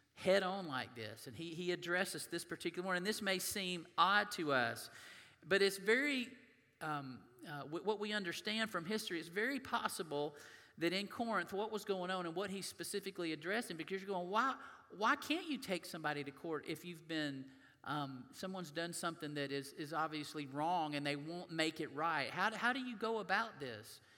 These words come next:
You know, what's wrong? Aren't we supposed to try to get justice in these situations? Is God against that, us having justice?" Well, absolutely not. But in Corinth, what we think is there were a few wealthy people in this particular church.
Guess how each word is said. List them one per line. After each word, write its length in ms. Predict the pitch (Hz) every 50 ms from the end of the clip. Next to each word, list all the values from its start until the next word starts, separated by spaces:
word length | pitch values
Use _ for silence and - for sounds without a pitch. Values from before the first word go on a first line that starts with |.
| - - _
You 80 | - 156
know, 80 | 156
what's 260 | 151 170 208 214 -
wrong? 220 | 247 240 240 202 170
Aren't 240 | 175 196 208 202 202
we 80 | 190
supposed 440 | 185 - - - - 180 180 190 -
to 40 | -
try 240 | 185 - - 180 175
to 80 | 180 175
get 260 | 160 170 165 - 131
justice 520 | - 156 151 165 175 - - 196 190 -
in 100 | 196 180
these 160 | 180 185 180
situations? 720 | - - 190 - - 175 170 165 165 180 - - 196 202 - - - - - -
Is 140 | 165 151
God 340 | 147 - 156 143 147 170 180
against 420 | 165 139 135 139 156 175 - - -
that, 280 | 175 175 185 190 185 -
us 160 | 156 165 -
having 300 | - 160 156 156 156 151
justice?" 260 | 160 160 180 170 -
Well, 140 | 180 175 196
absolutely 580 | 214 233 226 - - 214 208 208 185 170 170
not. 380 | 165 170 196 233 226 160 - - - - - - - -
But 120 | - 196 202
in 120 | 196 190
Corinth, 360 | - - 247 277 277 247 220
what 200 | 214 214 208 170
we 80 | 180 180
think 340 | 170 - 226 226 226 214 -
is 140 | 185 175 -
there 180 | - 190 190
were 320 | 180 180 180 175 165 170 - - - - - - -
a 80 | 180
few 320 | 175 - - 233 240 240 214
wealthy 560 | 190 180 208 220 233 247 220 - - 220 190
people 580 | - - - 254 254 247 - - 160 151 151 151
in 200 | 185 196 202 202
this 180 | 185 202 196 -
particular 640 | - - 180 - - 202 190 190 - 180 160 151 147
church. 720 | - - - - 247 262 170 113 - - - - - -